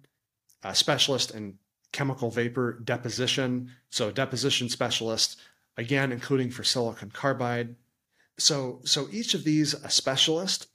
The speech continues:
but though they're a specialist, they're not a dominant force in their particular specialty. Each of them has ample competition from companies like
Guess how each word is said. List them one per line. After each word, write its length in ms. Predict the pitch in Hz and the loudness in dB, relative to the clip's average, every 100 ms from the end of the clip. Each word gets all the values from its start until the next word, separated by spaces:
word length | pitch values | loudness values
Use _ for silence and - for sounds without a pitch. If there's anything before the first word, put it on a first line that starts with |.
| _ | _
but 320 | 131 127 120 _ _ _ _ _ | -2 -2 -2 _ _ _ _ _
though 160 | 147 165 | 2 4
they're 200 | 175 147 | 4 4
a 60 | 120 | 4
specialist, 800 | - 127 127 151 165 170 - - | 2 2 0 0 -2 -2 -4 -8
they're 160 | 131 127 | -2 0
not 460 | 127 147 151 147 - _ _ _ - | 0 0 0 -2 -8 _ _ _ -6
a 100 | 127 - | -6 -2
dominant 500 | 123 123 131 117 - | 0 0 -2 -4 -8
force 720 | - 120 101 - - - - - | -6 -4 -2 2 2 0 -10 -10
in 120 | 131 | -8
their 120 | 110 107 | -6 -6
particular 600 | - 110 113 - 104 98 | -4 -4 -6 -6 -6 -4
specialty. 640 | - 98 - 107 123 127 - _ _ - | -4 -4 -4 -6 -10 -12 -20 _ _ -2
Each 220 | 170 170 | 2 4
of 120 | 143 | 4
them 180 | 139 131 | 2 0
has 280 | 120 110 120 - | -2 -4 -6 -4
ample 540 | 120 123 117 110 - - | -4 0 0 0 -6 -10
competition 760 | 113 110 113 - 104 98 95 | -6 -6 -6 -6 -4 -4 -6
from 380 | 95 123 120 117 | -2 0 0 -2
companies 460 | 113 107 104 107 101 | -6 -6 -4 -6 -2
like 200 | 101 | -4